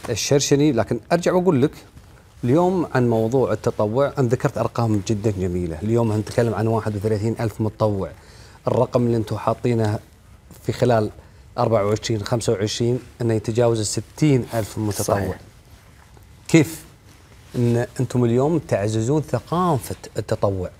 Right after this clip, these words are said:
Speaker 1: لدى الإنسان اللي موجود داخل دولة قطر من مواطن أو من مقيم؟
Speaker 2: الحمد لله والصلاة والسلام على رسول الله. آه، طبعا ال-، آه، قضية التعزيز تنبع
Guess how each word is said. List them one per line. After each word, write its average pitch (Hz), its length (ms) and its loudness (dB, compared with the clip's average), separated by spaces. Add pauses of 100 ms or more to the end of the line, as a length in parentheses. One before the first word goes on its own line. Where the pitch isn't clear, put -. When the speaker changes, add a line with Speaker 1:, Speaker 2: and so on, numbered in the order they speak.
(420)
Speaker 1:
لدى 123 220 0
الإنسان 131 840 -2
اللي 120 160 0
موجود 110 500 -2
داخل 117 260 0
دولة 110 220 2 (140)
قطر 113 280 2
من 147 260 4
مواطن 170 320 2
أو 117 120 0
من 107 240 0
مقيم؟ - 240 -10 (880)
Speaker 2:
الحمد 139 300 4
لله 117 160 2
والصلاة 117 200 -2
والسلام 110 320 0
على 104 140 -4
رسول 104 240 -4
الله. 107 200 -6 (280)
آه، 117 120 0
طبعا 160 460 2 (680)
ال-، 117 280 -2
آه، - 880 -4
قضية 151 360 0
التعزيز 127 600 -4 (520)
تنبع 151 440 0